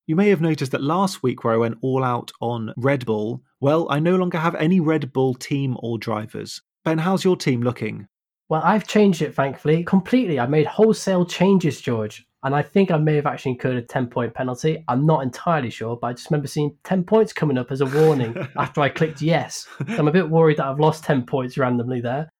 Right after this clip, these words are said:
Speaker 2: 'Cause I wouldn't have made the change, George, if I knew. But here we are. I've got Max Verstappen in for Hamilton, which may surprise you, but I just feel it's Max's race weekend.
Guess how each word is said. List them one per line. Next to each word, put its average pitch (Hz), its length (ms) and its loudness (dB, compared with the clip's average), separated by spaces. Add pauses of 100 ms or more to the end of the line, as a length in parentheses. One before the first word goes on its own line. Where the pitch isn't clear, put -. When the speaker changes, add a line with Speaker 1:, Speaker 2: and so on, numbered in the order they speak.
(120)
Speaker 2:
'Cause 156 100 2
I 160 40 4
wouldn't 226 120 6
have 202 60 4
made 214 200 4
the - 40 -20
change, 254 340 2
George, 160 260 4
if 147 60 -2
I 147 80 2
knew. 143 340 0 (380)
But 135 120 2
here 202 160 4
we 175 140 6
are. 131 260 2
I've 175 220 2
got 156 320 0
Max 180 360 -2
Verstappen 165 420 -4
in 151 140 2
for 131 460 -4 (220)
Hamilton, 156 500 -2
which - 160 -12
may 143 120 2
surprise 120 440 -4
you, 131 80 -6
but 139 60 0
I - 80 0
just 127 180 -4
feel 127 340 0
it's 127 220 -8
Max's 143 560 -4
race 131 240 0
weekend. 123 580 -2